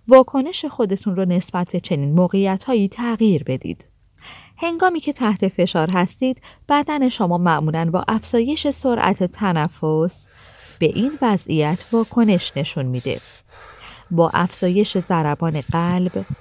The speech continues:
خون بیشتری به قلب شما هدایت می‌شه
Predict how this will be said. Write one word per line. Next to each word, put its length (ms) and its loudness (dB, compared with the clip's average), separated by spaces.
خون 360 0
بیشتری 580 -2
به 120 2
قلب 360 0
شما 280 -2
هدایت 680 -2
می‌شه 320 -4